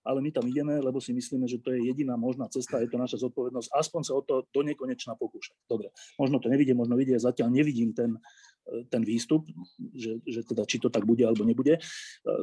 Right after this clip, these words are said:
predpokladám, že nejaké sprísnenie bude, ale nie je jasné, však o tom sa môžeme rozprávať potom, keď budeme vedieť, aké, aké tie opatrenia prijali. Ale teda tá hra je o toto, že, že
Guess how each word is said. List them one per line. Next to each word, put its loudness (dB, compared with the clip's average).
predpokladám, 2
že -2
nejaké 2
sprísnenie -2
bude, 2
ale -2
nie 0
je -4
jasné, -8
však -8
o -8
tom -8
sa -8
môžeme -6
rozprávať -8
potom, -10
keď -18
budeme -10
vedieť, -4
aké, -2
aké 0
tie 0
opatrenia 2
prijali. 6
Ale 2
teda 4
tá 0
hra 4
je 0
o 4
toto, -2
že, -6
že -4